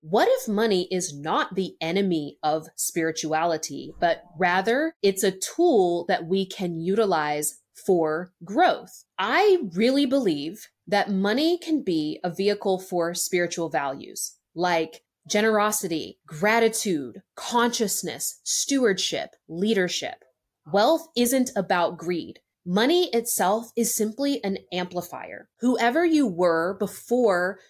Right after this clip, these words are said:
you made the money gets amplified when you have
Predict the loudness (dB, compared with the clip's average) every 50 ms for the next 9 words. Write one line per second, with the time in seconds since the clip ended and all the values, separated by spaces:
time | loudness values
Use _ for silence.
0 | _ _ _ 0 2 2 4 4 2 -2 -4 -8 _ _ -6 0 2 2 2 2
1 | 2 0 -2 0 0 0 0 0 -2 -6 -8 -12 -14 _ _ _ _ -16 -8 0
2 | 2 2 2 2 0 -8 -8 -10 _ _ _ _ -2 -2 -2 0 0 0 0 0
3 | 2 0 0 0 2 0 0 -2 -4 -8 _ _ _ -16 -2 0 2 4 4 4
4 | 2 2 0 0 -2 -2 0 0 2 2 2 2